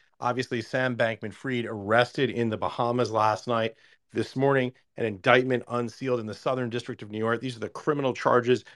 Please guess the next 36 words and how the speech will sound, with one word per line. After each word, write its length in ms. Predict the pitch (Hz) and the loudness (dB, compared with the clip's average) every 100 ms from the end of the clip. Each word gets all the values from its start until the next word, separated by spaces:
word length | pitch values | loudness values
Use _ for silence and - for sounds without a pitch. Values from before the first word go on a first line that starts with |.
| _ | _
uh, 160 | 110 107 | -4 -2
that 120 | 104 | -4
Sam 280 | - 123 110 | -6 -4 -4
Bankman-Fried 720 | 113 104 107 - 127 113 110 _ _ _ _ _ | -6 -6 -10 -8 -4 -2 -4 _ _ _ _ _
faces. 560 | - 143 135 143 123 | -2 0 2 0 -2
I 80 | 104 | -2
believe 260 | 104 123 113 | -2 -2 -2
it's 120 | 110 | -6
a 40 | |
total 340 | 95 - 143 120 | -12 -6 -2 -2
of 120 | 92 | -4
eight 220 | 123 127 - | -6 -8 -6
felony 440 | - 117 110 101 | 0 2 2 -2
counts. 400 | - 147 139 - - - _ | -2 -2 -2 -6 -20 -20 _
C 320 | - - 214 165 | -18 -6 0 4
F 260 | 147 - | 4 2
T 220 | - 147 | -12 -12
C 380 | 127 - 151 139 | -12 -10 -10 -8
and 120 | 107 123 | -10 -6
S 260 | 143 139 | -4 -4
E 80 | 131 | -6
C 220 | 117 143 | -8 -10
filing 420 | 131 127 123 113 104 | -6 -4 -2 -2 -4
civil 400 | - 175 160 151 | -4 -2 -2 -4
complaints, 480 | 143 123 143 135 - - - - | -6 -4 -4 -4 -8 -20 -20 -6
uh, 200 | 117 110 | -2 0
that 180 | 107 - | 0 -2
were 120 | 110 | -2
released 600 | 107 104 117 135 - - | -2 -2 -2 -4 -8 -8
today. 360 | - 120 117 113 | 0 4 4 4
Obviously, 500 | 113 117 107 117 - - _ - | 2 0 -4 -6 -6 -18 _ -8
lots 420 | 98 120 143 - | 2 4 4 2
of 80 | 113 | -8
allegations 800 | 113 113 113 110 110 - 113 98 | -4 -4 -4 -6 -8 -8 -10 -10
in 300 | - 104 95 | -6 -4 0
there. 340 | 110 117 120 | 4 4 2